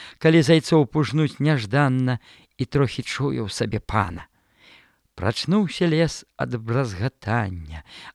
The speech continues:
ад таго шуму палявання, і крык, і лямант, захапленне, гудзе лес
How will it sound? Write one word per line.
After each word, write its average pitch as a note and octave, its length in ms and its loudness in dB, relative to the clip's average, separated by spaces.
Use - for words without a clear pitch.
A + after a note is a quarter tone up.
ад D#3 140 2
таго F3 240 4
шуму E3 420 0
палявання, C3+ 920 0
і F3+ 80 2
крык, - 640 -2
і D#3+ 80 6
лямант, A2 480 0
захапленне, A#2+ 960 0
гудзе D3 580 6
лес D3 240 6